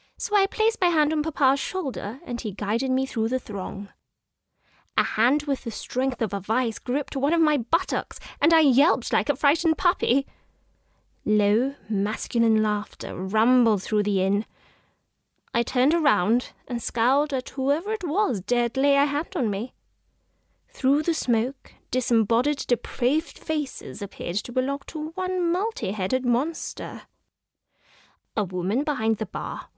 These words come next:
wore a low-cut dress. She smiled at Papa and revealed blackened and crooked teeth. "We require rest and victuals for the night," Papa said.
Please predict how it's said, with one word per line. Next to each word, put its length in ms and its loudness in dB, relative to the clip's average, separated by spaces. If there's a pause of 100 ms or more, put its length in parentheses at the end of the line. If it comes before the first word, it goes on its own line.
(100)
wore 200 4
a 80 2
low-cut 580 -2
dress. 480 -6 (420)
She 160 -4
smiled 480 2
at 120 -2
Papa 500 -8
and 180 -2
revealed 440 0
blackened 580 -2
and 180 -4
crooked 460 -8
teeth. 540 -12 (1400)
"We 100 4
require 540 2
rest 280 -2
and 140 0
victuals 480 -6
for 80 -16
the 80 -2
night," 320 -4
Papa 340 -6
said. 440 -6